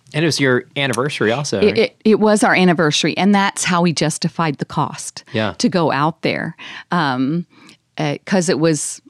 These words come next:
Speaker 2: about a hundred and twenty dollars, which was way too much for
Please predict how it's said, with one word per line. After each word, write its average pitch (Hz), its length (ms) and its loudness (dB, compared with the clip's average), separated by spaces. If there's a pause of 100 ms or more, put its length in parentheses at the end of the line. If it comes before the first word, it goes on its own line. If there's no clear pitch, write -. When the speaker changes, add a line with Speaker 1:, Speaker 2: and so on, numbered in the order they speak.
(160)
Speaker 2:
about 127 260 -4
a 120 60 -2
hundred 143 340 2
and 143 120 2
twenty 135 340 0
dollars, 127 560 -2
which - 260 -8
was 147 180 -4
way 143 220 -2
too - 180 -6
much 120 360 -6
for - 200 -8